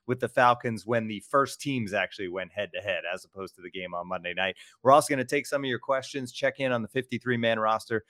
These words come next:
So a lot to get to. Uh, new backdrop for Zach,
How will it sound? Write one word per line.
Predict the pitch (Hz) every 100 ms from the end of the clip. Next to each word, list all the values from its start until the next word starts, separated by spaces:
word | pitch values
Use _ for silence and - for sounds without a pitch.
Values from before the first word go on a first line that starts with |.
| _
So | - 123 113
a |
lot | 107 123 170 -
to | 165
get | 123 120 -
to. | 120 104 98 _ _ - -
Uh, | 120 107 110
new | 143
backdrop | 185 185 160 143 - 131 120
for | 113
Zach, | 95 123 123 87